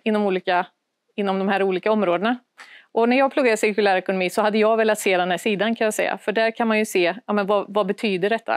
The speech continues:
Alla de här olika aspekterna. Vad, eh, vad kan man göra?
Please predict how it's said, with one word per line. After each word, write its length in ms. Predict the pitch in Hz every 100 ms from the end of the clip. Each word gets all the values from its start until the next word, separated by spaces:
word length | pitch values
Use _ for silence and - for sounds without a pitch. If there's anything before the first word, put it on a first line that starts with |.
| -
Alla 240 | 214 214
de 120 | 208
här 80 | 190
olika 260 | 180 - 170
aspekterna. 540 | - 180 _ 202 196 - - 208 - - 185
Vad, 520 | 185 202 185 185 175
eh, 300 | 180 180 180 - _ _ _ _ _ -
vad 280 | 190 208 202
kan 140 | 202
man 120 | 196
göra? 320 | 220 196 208